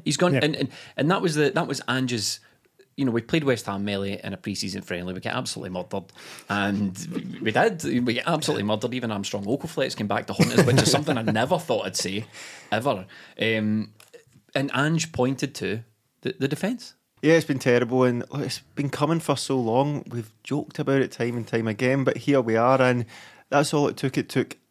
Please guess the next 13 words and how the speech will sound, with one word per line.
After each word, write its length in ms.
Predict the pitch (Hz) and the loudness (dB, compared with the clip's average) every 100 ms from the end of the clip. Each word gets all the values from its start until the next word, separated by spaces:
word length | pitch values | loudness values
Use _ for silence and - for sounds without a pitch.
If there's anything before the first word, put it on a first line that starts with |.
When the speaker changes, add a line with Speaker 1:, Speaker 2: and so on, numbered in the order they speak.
| _ | _
Speaker 3:
another 400 | 123 123 131 135 131 | -2 4 4 4 2
couple 300 | - - 120 | -2 -4 -4
of 60 | |
mistakes 400 | 117 - 113 - | -6 -4 -4 -4
from 120 | - 113 | -6 -4
a 60 | |
defender 500 | 107 - 110 107 107 | -4 -4 -4 0 -2
during 240 | 107 110 107 | -2 -2 0
the 60 | |
week, 320 | 107 - - _ - | -2 -4 -8 _ -4
and 240 | 113 110 | -2 -2
we're 100 | 110 | -2
again, 440 | 107 104 110 117 | -2 -2 0 0